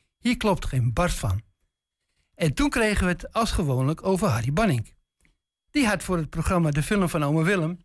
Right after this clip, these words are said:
in een liedje Deze Vuist op Deze Vuist de zin: "En zo klim ik naar boven van een dalende medo-, melodie voorzien." Hij kreeg commentaar van pedagogen die vonden dat hij de tere kinderziel daarmee in verwarring bracht.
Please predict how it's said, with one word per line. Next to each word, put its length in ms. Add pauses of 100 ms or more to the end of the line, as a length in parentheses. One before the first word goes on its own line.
(160)
in 100
een 100
liedje 280
Deze 320
Vuist 280
op 100
Deze 280
Vuist 480
de 100
zin: 320 (420)
"En 160
zo 200
klim 240
ik 140
naar 120
boven 560
van 140
een 180
dalende 440
medo-, 460
melodie 480
voorzien." 400 (400)
Hij 180
kreeg 320
commentaar 560
van 120
pedagogen 720
die 120
vonden 280
dat 220
hij 220
de 180
tere 300
kinderziel 680
daarmee 560 (160)
in 100
verwarring 440
bracht. 360